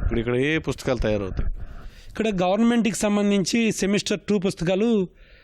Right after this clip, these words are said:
Speaker 2: సోమవారం డెలివరీకి రెడీగా పెట్టాం సార్. దాంతోపాటు ఇంపోర్టెడ్ పుస్తకాలు, యుగాండావి, ఆఫ్రికన్ పుస్తకాలు అన్నీ రెడీగా పెట్టాం సార్. అవన్నీ కూడా పూర్తిగా డ్యామేజ్ అయిపోయినాయండి.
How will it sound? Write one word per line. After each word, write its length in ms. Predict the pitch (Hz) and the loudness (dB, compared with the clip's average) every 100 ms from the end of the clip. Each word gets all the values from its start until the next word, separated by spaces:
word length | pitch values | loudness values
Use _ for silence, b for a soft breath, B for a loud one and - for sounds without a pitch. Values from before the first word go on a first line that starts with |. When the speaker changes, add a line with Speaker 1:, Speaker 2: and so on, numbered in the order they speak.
| b b | b b
Speaker 2:
సోమవారం 640 | - 190 196 196 196 190 | -2 0 2 2 2 2
డెలివరీకి 380 | 175 180 185 170 | 2 2 2 0
రెడీగా 280 | 165 175 180 | 0 2 0
పెట్టాం 320 | 156 165 151 | 0 -2 0
సార్. 180 | 165 214 - - b b b - | -2 -4 -10 -20 b b b -2
దాంతోపాటు 580 | 175 208 220 196 214 208 | 0 2 0 2 2 2
ఇంపోర్టెడ్ 420 | 196 202 196 175 | 2 2 2 0
పుస్తకాలు, 420 | 180 - 190 185 | -4 -2 0 2
యుగాండావి, 600 | 185 170 175 175 170 185 - b b b b b b 175 | 2 2 2 2 2 0 -6 b b b b b b -2
ఆఫ్రికన్ 420 | 185 185 202 180 | 0 0 0 0
పుస్తకాలు 540 | 170 175 180 175 180 | 0 0 2 2 2
అన్నీ 200 | 170 175 | 2 2
రెడీగా 280 | 165 165 180 | 2 2 0
పెట్టాం 320 | 160 143 156 | 0 0 0
సార్. 180 | 143 185 - b b b b b | 0 -2 -6 b b b b b
అవన్నీ 300 | 160 170 196 | 2 4 2
కూడా 180 | 185 202 | 2 0
పూర్తిగా 440 | 165 202 175 196 | 0 0 2 0
డ్యామేజ్ 360 | 185 170 175 160 | 2 2 2 2
అయిపోయినాయండి. 600 | 156 160 156 151 151 190 | 0 2 0 2 0 -2